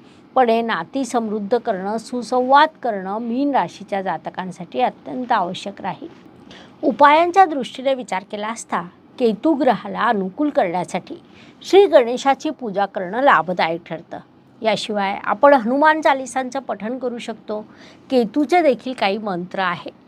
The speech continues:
ओम स्त्राम स्त्रीम स्त्रौम सह केतवे नमः.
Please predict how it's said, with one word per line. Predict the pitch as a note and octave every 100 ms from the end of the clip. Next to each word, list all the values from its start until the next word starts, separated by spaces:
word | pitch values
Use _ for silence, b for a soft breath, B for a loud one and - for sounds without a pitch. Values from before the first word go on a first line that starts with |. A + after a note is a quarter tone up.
| B B B
ओम | - D4+ F4 E4+
स्त्राम | - C4+ A3+ A#3+ B3+
स्त्रीम | - A#3 A#3 B3
स्त्रौम | A3+ - A3+ A3 A#3
सह | A3+ A3 G3
केतवे | A#3+ C#4+ - G3+ F3 G3 A3
नमः. | C4+ A3 E3+ D#3